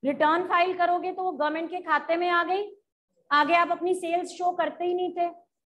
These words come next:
आप कभी अपने parents के साथ shopping करने गए, जैसे furniture की shopping की, तो वो आपसे वो पूछते थे, "बिल लेना या नहीं लेना?" आप कहते थे क्या फर्क है,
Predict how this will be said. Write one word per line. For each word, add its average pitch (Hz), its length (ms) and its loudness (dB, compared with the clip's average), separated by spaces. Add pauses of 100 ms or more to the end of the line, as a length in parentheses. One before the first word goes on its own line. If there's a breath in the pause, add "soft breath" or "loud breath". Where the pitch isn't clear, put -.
(640)
आप 285 260 4
कभी 320 220 0
अपने 349 260 0
parents 320 380 -2
के 349 120 -10
साथ 359 200 -2
shopping 339 460 -8
करने 339 260 -2
गए, 339 260 -2 (580)
जैसे 311 260 0
furniture 320 520 0
की 359 120 -4
shopping 330 420 -2
की, 339 240 -2 (680)
तो 320 80 6 (580)
वो 294 60 4
आपसे 302 520 2
वो 339 140 0
पूछते 320 380 -6
थे, 330 100 2
"बिल 311 220 -2
लेना 330 300 2
या 349 160 0
नहीं 330 200 -2
लेना?" 302 320 -4 (1200)
आप 285 200 0
कहते 311 240 0
थे 349 140 -2
क्या 320 280 4
फर्क 320 280 0
है, 330 60 2